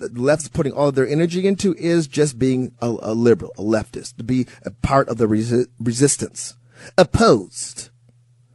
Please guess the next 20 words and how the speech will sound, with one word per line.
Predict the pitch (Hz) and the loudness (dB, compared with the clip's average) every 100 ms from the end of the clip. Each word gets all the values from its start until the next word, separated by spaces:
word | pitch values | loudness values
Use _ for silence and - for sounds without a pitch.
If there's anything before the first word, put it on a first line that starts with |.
| _ _ _ - | _ _ _ -6
to | - 151 | 4 4
this | 135 170 - | 6 2 0
president | 170 156 131 120 113 - | 0 0 0 -2 -2 -4
and | 127 135 131 | -4 -2 -2
his | 131 117 | -4 -6
policies. | - 143 123 113 107 98 | -2 2 2 0 -4 0
That's | 135 - | 0 2
why | 139 | 0
we're | 123 | 2
seeing | 120 - 147 120 | 0 0 0 0
all | 120 123 | 0 0
of | 117 | 0
this | 113 | -4
craziness | - 151 151 131 113 110 - | -4 0 2 2 -2 -2 -2
when | 117 | -6
it | 113 | -2
comes | 131 120 | -4 -2
down | 123 123 120 | 0 0 0
to | 131 123 | -2 0
the, | 120 | 0